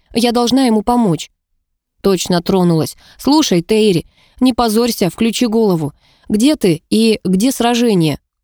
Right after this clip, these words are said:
А вот только не надо рассказывать о том, что ты без пяти минут боевик". Радиару биться надо,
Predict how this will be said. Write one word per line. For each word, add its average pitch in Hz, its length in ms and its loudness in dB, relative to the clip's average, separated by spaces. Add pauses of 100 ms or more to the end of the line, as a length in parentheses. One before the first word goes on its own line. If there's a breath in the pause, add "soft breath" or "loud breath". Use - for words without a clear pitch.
А 170 100 0
вот 247 240 -2
только 262 300 0
не 277 100 2
надо 214 260 2
рассказывать 185 560 -2
о 180 80 -2
том, 320 240 0
что - 180 -4
ты 160 120 -2
без 156 140 -4
пяти 160 220 -2
минут 185 260 2
боевик". 196 580 0 (540)
Радиару 233 600 0
биться 220 360 0
надо, 196 440 0